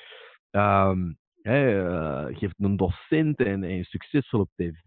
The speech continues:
V en, en, en, en politiek en slim en dit of dat. Maar dat mag geen punt zijn. Het gaat meer over van, je zit daar niet alleen, hè. Dat is niet, eh, en, en, en ik, en ik denk dat daar, eh,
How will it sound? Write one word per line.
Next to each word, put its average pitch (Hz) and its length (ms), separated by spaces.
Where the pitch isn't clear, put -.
V 147 380
en, 101 140
en, 90 240
en, 87 300
en 92 240
politiek 147 760
en 92 140
slim 143 480
en 101 100
dit 104 160
of 85 100
dat. 135 220
Maar 113 280
dat 110 140
mag 120 220
geen 98 260
punt 185 320
zijn. 104 180
Het 98 180
gaat 123 140
meer 156 220
over 156 180
van, 104 380
je 117 160
zit 127 160
daar 117 240
niet 113 180
alleen, 120 400
hè. 156 160
Dat 120 160
is 110 160
niet, 151 240
eh, 135 280
en, 113 280
en, 123 280
en 117 160
ik, 123 160
en 127 160
ik 110 140
denk 160 180
dat 147 140
daar, 170 340
eh, 92 180